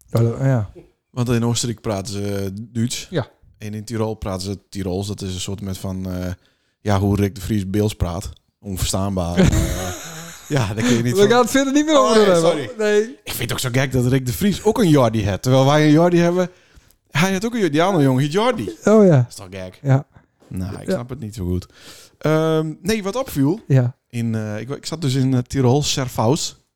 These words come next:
Speaker 1: Ja.
Speaker 2: Dat, eh, er waren heel veel hotels, daar waren ze aan het verbouwen. Dus ik vroeg onze gastvrouw van, "Goh, waarom doen ze dat midden in het zomerseizoen?"
Speaker 1: Nou.
Speaker 2: Maar het bleek dat, eh, de gemeente de Russen uitkocht hadden. Er waren een paar Russische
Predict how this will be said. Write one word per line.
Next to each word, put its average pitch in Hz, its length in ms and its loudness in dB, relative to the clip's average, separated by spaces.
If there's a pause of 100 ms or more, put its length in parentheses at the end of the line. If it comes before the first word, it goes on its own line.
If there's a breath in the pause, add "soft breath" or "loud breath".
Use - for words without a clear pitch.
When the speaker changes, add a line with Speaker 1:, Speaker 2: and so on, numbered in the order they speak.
Speaker 1:
Ja. 147 300 -8 (360)
Speaker 2:
Dat, 123 320 -8
eh, 113 260 -6
er 113 100 -6
waren 117 280 -6
heel 127 120 -10
veel 117 280 0
hotels, 113 380 -4
daar 110 100 -6
waren 104 140 -4
ze 104 60 -8
aan 101 60 -6
het 95 100 -12
verbouwen. 131 460 -10 (640)
Dus 98 140 -4
ik 98 100 -6
vroeg 123 200 2
onze 101 340 -2
gastvrouw 98 400 -12
van, 92 140 -20
"Goh, 95 180 -16
waarom 98 220 -14
doen 117 120 -8
ze 143 60 -8
dat 123 120 -4
midden 101 240 -4
in 92 80 -6
het 87 120 -10
zomerseizoen?" 98 600 -8 (220)
Speaker 1:
Nou. 180 300 0
Speaker 2:
Maar 127 100 -4
het 131 80 -4
bleek 156 300 -2
dat, 127 260 -2
eh, 120 60 2 (480)
de 104 180 0
gemeente 110 500 -4 (100)
de 98 560 -4
Russen 127 480 -2 (120)
uitkocht 113 380 -2
hadden. 82 200 -10
Er 101 60 -16
waren 135 140 -10
een 117 80 -12
paar 107 220 -8
Russische 113 540 -6